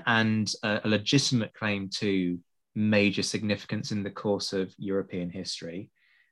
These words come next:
Um, significant within the Russian Navy, yes, but my question then becomes, how important are those reforms in terms of what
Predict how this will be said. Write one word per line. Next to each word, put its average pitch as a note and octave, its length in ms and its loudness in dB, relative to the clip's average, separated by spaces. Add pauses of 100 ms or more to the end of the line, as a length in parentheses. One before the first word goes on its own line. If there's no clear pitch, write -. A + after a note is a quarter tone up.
(160)
Um, G#2 380 2
significant E3 560 6
within D#3 160 8
the C#3 80 6
Russian C3 380 4
Navy, A#2+ 260 2
yes, G#2+ 600 -2 (120)
but B2 180 4
my A#2 140 2
question C#3 540 2
then G2 160 -4
becomes, G2+ 640 -4 (400)
how B2+ 300 6
important A#2+ 840 2 (1160)
are A2 200 6
those C3 420 8
reforms F#2+ 760 -2 (420)
in G#2+ 200 2
terms A2+ 420 2
of G2+ 160 0
what A2 420 4